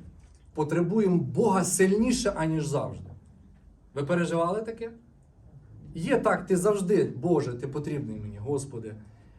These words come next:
Але є такі полоси в нашому житті, в твоєму житті. Бувають такі періоди,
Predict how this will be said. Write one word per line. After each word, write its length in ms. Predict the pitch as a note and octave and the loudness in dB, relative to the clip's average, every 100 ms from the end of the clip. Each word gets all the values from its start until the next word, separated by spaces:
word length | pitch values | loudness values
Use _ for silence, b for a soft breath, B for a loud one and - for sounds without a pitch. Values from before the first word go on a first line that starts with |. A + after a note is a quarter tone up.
| B B | B B
Але 260 | - D3 D#3 | -2 0 0
є 200 | D3+ G3+ | 2 2
такі 340 | E3+ D#3+ G#3+ | 2 -4 -6
полоси 600 | F3+ - G3+ F3 D3 E3+ | -8 2 6 6 4 -2
в 100 | C#3+ | -2
нашому 440 | D3 D3 - D3+ | -2 -2 -4 -6
житті, 240 | C#3 C#3 - | -6 -6 -8
в 60 | |
твоєму 300 | - C#3+ D3 | -6 -6 -6
житті. 280 | D3+ D3+ C3 | -6 -8 -10
Бувають 480 | B2 B2 C#3 B2 - | -6 -2 -2 -2 -6
такі 300 | B2+ - E3+ | -10 -8 -6
періоди, 520 | F3 F#3 E3 D3+ E3 | 0 2 2 0 -6